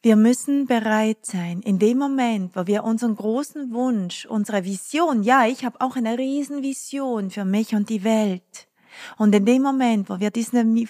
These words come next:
diese Vision, diesen Wunsch ganz tief fühlen in uns, uns erfüllen davon, unsere Zellen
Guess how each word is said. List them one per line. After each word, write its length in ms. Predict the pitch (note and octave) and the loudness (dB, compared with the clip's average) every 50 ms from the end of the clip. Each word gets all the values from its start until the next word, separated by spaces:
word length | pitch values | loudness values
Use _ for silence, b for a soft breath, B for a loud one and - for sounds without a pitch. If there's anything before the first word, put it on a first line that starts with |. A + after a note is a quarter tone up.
| - _ | -8 _
diese 280 | - A#3+ A3+ - B3 | -6 -6 -2 -2 -2
Vision, 580 | G3+ A3+ A#3 - - - - C#4+ D#4 D4 C4 A3 | 0 0 -2 -2 -4 -4 0 2 2 4 4 2
diesen 380 | G3+ G#3 - A#3 A3 G#3+ G#3 G#3+ | 0 0 0 2 2 4 4 2
Wunsch 360 | C4 C#4+ C4+ A#3 G#3+ - - | 2 2 2 0 -2 -4 -2
ganz 360 | - B3+ B3+ B3+ A#3+ A3 - | 0 2 2 2 2 -2 -6
tief 240 | - - C#4 C4 - | -10 -8 -8 -8 -8
fühlen 540 | - - - - D4 D4+ D#4 C#4+ B3+ A#3 G#3+ | -10 -20 -6 -2 0 0 2 2 2 2 2
in 160 | G#3 G3+ G#3 | 0 -2 -2
uns, 600 | - - G#3 A3 A#3 B3+ C#4+ C#4+ - - - B B B B B B B B B B B B B B | 0 2 4 6 6 4 2 0 -6 -10 -12 B B B B B B B B B B B B B B
uns 340 | _ B3+ B3 A#3+ A#3 - - _ | _ 6 6 6 6 4 -4 _
erfüllen 1080 | - A#3+ A#3 A3 - - - - - - - D4+ D#4 D#4+ D#4+ D#4+ D#4+ C#4+ B3 A3 G#3 G3 | 2 2 2 2 -2 -10 -18 -20 -10 0 2 4 6 6 6 6 6 6 4 4 4 2
davon, 600 | - G#3 G3 F#3 - - G3 F#3+ F#3+ F#3 F#3+ F#3+ | 2 0 0 0 -2 -6 -4 -4 -2 -2 -4 -6
unsere 400 | - - A#3 A#3+ A#3+ B3 A#3 A3 | -2 0 0 0 2 0 -2 -2
Zellen 420 | - - - C#4+ C#4+ C#4 B3+ A#3 | -4 -4 -2 0 2 4 2 2